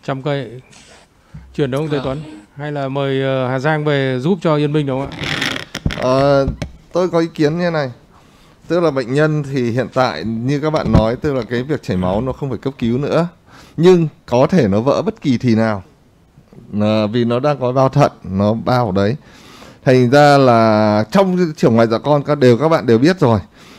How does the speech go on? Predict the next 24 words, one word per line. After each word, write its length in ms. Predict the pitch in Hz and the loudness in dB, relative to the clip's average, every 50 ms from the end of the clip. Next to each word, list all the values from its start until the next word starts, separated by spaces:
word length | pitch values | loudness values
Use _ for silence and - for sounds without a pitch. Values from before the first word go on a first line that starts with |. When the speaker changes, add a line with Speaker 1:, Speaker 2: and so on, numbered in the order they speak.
| - _ | -10 _
Speaker 3:
là 340 | 101 107 117 117 117 113 113 | 2 4 4 6 6 6 4
nó 200 | 110 117 120 127 | 4 4 4 2
có 380 | - - 127 120 120 139 160 175 - | 2 2 2 2 4 2 2 0 0
thể 240 | 180 160 127 101 92 | 0 0 0 0 0
điều 180 | 101 107 107 | 0 0 0
trị 220 | 104 - - 107 98 | 0 -2 -4 -2 0
bằng 120 | 104 104 | 0 0
nội 140 | 113 104 - | 0 -2 -2
khoa. 320 | - 139 139 139 135 131 127 - - _ _ _ _ _ _ _ _ _ | -2 0 0 2 0 0 -4 -8 -14 _ _ _ _ _ _ _ _ _
Vâng, 460 | - 98 104 107 110 107 95 92 113 | -16 -10 -8 -6 -4 -4 -4 -4 0
điều 140 | 120 110 107 | 2 2 2
trị 200 | 104 - 131 82 | 2 0 -2 -2
nội 180 | 98 117 104 - | 0 0 0 0
khoa. 300 | - 143 135 135 127 120 - - - - - - - - - - - - - | 0 2 2 2 2 0 -2 -8 -18 -20 -20 -20 -20 -20 -20 -20 -20 -6 0
Ờ, 380 | 104 110 113 113 113 117 117 117 | 2 4 4 6 6 6 6 6
nếu 300 | 127 135 139 170 214 233 | 8 8 8 8 6 6
mà 140 | 208 175 135 | 4 2 2
trong 340 | - - 147 139 135 135 135 | 2 0 0 0 0 0 -2
những 140 | 123 104 | -2 -2
trường 200 | - - 139 120 | -2 -2 0 0
hợp 220 | 117 120 110 101 - - | 2 2 2 2 0 -2
mà 180 | 98 104 101 | -2 -2 -2
phẫu 200 | 95 - - - | -2 -4 -6 -6
thuật 180 | - - 139 | -4 -4 -4